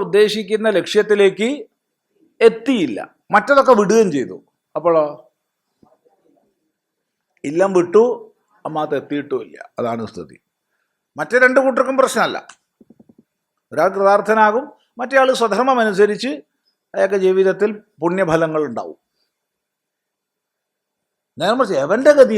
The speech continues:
എന്താ? എവൻ ധർമ്മമൊക്കെ ഉപേക്ഷിച്ചു, എന്നാൽ നിവൃത്തനായുമില്ല.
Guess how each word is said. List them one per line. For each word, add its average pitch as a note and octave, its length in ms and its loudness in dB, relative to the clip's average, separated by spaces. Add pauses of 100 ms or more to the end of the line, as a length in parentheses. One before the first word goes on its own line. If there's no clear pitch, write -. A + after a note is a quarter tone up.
എന്താ? B2+ 240 -2 (2000)
എവൻ G3 220 -2 (880)
ധർമ്മമൊക്കെ A3+ 460 2
ഉപേക്ഷിച്ചു, G3+ 480 0 (1300)
എന്നാൽ A#3 220 4 (640)
നിവൃത്തനായുമില്ല. E3+ 920 0